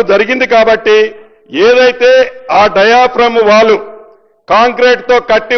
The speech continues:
ఉండి ఉంటే ఈనాడు ఆ ప్రాజెక్టులకి ఆ ప్రమాదం వచ్చేది కాదు. ఆ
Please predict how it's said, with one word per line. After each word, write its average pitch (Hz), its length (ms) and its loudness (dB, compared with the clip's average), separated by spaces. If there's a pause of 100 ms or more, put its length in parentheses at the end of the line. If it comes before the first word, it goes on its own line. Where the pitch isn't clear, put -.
ఉండి 226 160 0 (100)
ఉంటే 220 260 0 (760)
ఈనాడు 208 420 0 (320)
ఆ - 20 2 (140)
ప్రాజెక్టులకి 214 680 0
ఆ - 20 0 (100)
ప్రమాదం 208 480 0
వచ్చేది 220 420 -2
కాదు. 254 220 2 (580)
ఆ - 20 2